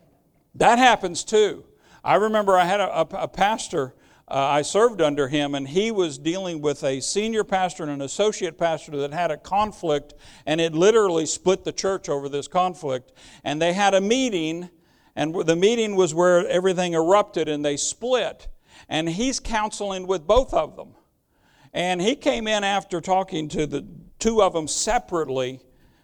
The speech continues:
and he came in my office just rubbing his head. <laughs> And, and I said, "Mike, what's the matter?" He said, "My Lord," he said, "these two people were in the same room at the same time and talked to one another, and neither one of them have,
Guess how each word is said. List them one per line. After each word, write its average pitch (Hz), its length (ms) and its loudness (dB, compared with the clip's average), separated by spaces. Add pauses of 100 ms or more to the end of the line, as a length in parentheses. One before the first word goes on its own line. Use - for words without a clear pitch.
(500)
and 185 140 0
he 175 80 -2
came 208 320 -2
in 190 520 -6
my 175 220 2
office 185 440 4
just 165 260 -6
rubbing 196 420 4
his 302 180 -6
head. 302 440 -4 (260)
<laughs> - 240 -20
And, - 160 -4 (560)
and 147 140 0
I 190 80 0
said, 196 240 -4
"Mike, 208 280 -2
what's 190 220 -4
the 214 60 -18
matter?" 262 380 -4 (760)
He 214 140 -2
said, 175 400 -4 (180)
"My 226 260 -6
Lord," 160 560 -2
he 175 140 -4
said, 170 300 -4
"these 240 200 0
two - 160 -4
people 196 400 -4
were 165 160 -2
in 156 100 -6
the 151 80 -6
same 247 300 -4
room 220 160 -4
at 170 80 -8
the 170 100 -6
same 240 300 -6
time 190 300 -6
and 160 100 -12
talked 220 240 0
to 175 80 -8
one 180 200 -6
another, 165 340 -2
and 151 220 -6
neither 214 260 -2
one 202 180 -2
of 156 120 -4
them 143 100 -6
have, 143 220 -6